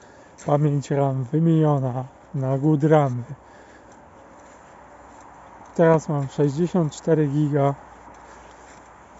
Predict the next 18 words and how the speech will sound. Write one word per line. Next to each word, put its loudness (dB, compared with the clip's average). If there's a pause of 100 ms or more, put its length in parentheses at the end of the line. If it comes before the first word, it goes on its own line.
(760)
I -8
powiem 2
wam 0
tak, -2 (920)
i 2
jest 0
problem, 2 (280)
no 8
bo 0
okazuje 0
się, -2
że -4
teraz -4
karta 0
graficzna -2
jest -2
wąskim -2
gardłem. 2